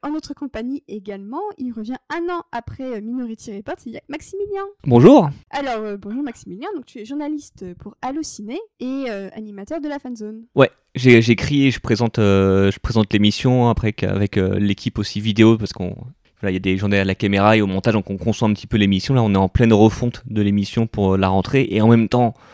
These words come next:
Speaker 2: vu la masse de blockbusters qui nous attend, bon, ça va être un peu, euh, on va peut-être un peu manquer de matière, mais en tout cas, on est en train de voir comment, euh,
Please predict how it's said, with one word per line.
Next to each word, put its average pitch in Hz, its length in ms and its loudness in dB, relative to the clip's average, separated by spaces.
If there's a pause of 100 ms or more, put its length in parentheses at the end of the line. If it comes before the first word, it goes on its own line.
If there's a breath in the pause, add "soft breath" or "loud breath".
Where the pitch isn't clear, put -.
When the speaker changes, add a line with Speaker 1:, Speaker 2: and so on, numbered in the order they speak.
(720 soft breath)
Speaker 2:
vu 180 380 10
la 165 140 10
masse 165 220 6
de 147 100 6
blockbusters 139 500 4
qui - 100 -4
nous 120 140 4
attend, 127 380 4
bon, 117 320 0
ça - 160 -4
va 104 80 4
être 101 100 0
un 104 80 0
peu, 110 140 0
euh, 101 500 4
on 101 60 -2
va 98 140 0
peut-être - 420 -6
un 117 40 2
peu 110 60 -2
manquer 113 260 2
de 110 60 4
matière, 117 320 6
mais 147 60 6
en 117 40 4
tout - 60 -8
cas, - 100 -4
on 117 60 2
est - 20 2
en 98 40 0
train - 180 -2
de 110 80 6
voir 101 540 4
comment, 110 420 0
euh, 90 240 -2